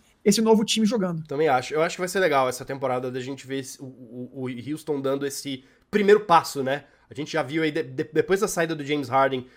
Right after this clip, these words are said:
Speaker 2: tantas temporadas em que, de fato, o Rockets não tinha nenhuma outra aspiração a não ser buscar escolhas no draft, né? E, e, e montou um time muito interessante, ainda que ti-, tivesse algumas deficiências, mas eu acho que, de fato,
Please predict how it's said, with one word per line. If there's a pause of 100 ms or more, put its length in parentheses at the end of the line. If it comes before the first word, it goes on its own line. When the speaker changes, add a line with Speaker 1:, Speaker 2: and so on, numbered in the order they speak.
(140)
Speaker 2:
tantas
temporadas
em
que,
de
fato,
o
Rockets (140)
não
tinha
nenhuma
outra
aspiração
a
não
ser (600)
buscar
escolhas
no
draft,
né?
E,
e,
e
montou
um
time
muito
interessante, (240)
ainda
que
ti-,
tivesse
algumas
deficiências,
mas
eu
acho
que,
de
fato,